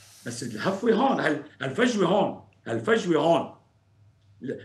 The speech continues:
ما بدنا ننتقل، عم ننتقل من موضوع إلى موضوع إلى موضوع. أنا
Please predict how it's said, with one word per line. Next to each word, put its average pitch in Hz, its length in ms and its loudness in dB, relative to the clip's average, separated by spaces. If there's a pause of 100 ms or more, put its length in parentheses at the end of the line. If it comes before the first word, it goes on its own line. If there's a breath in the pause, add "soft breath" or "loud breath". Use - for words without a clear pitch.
ما 185 140 2
بدنا 226 180 2
ننتقل، 214 340 2
عم 156 200 2
ننتقل 196 480 0
من 143 100 -2
موضوع 156 600 2
إلى 143 140 2
موضوع 151 500 2
إلى 147 140 2
موضوع. 117 440 -4 (680 soft breath)
أنا 202 400 0